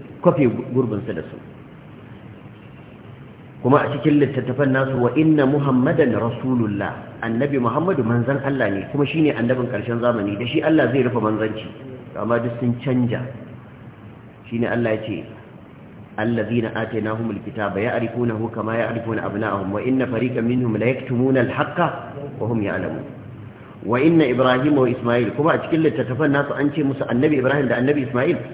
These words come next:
wa Ishaqa da Ishaqa, wa Yaquba da Yaqub, wal asbab da asbab, kanu bura'a'u min al-yahudiyyati wan nasraniyya. Babu su ba Yahudanci, babu su ba Nasaranci, ba su yi su ba. Fa shahidu lillahi bi zalika.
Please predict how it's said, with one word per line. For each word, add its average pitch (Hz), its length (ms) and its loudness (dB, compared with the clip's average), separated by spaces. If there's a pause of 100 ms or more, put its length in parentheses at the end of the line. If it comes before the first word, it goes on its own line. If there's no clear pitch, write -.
(100)
wa 117 160 2
Ishaqa 143 400 0
da 131 80 4
Ishaqa, 135 400 0
wa 127 80 6
Yaquba 135 400 2
da 123 80 2
Yaqub, 127 320 2
wal 123 160 2
asbab 131 400 0
da 101 60 0 (100)
asbab, 151 560 -2
kanu 123 480 4
bura'a'u 120 640 2
min 120 160 2
al-yahudiyyati 110 640 -2
wan 104 240 -2
nasraniyya. 90 560 -6 (480)
Babu 123 380 4
su 123 100 -2
ba 110 160 0
Yahudanci, 117 580 -2
babu 117 320 -2
su 117 60 -8
ba 107 160 -2
Nasaranci, 98 560 -6
ba 98 180 -4
su 120 60 -4
yi 143 220 2
su 110 40 -4
ba. 78 220 -6 (800)
Fa - 120 -2
shahidu 123 520 0
lillahi 113 640 0
bi 98 160 0
zalika. 101 480 -4